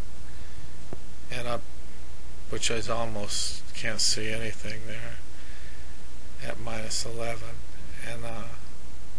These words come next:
then when you take it up to plus eleven, it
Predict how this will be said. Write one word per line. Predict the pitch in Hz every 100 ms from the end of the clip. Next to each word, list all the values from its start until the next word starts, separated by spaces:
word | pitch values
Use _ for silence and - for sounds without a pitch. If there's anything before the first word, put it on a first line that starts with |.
| - - - - - - - - -
then | 123 117
when | 113 120
you |
take | 110 123 -
it | 120
up | 120 -
to | 107
plus | - 123 135 - 120
eleven, | 110 107 107 113 113 107 - - - - - - - - - - - - - - - - -
it | -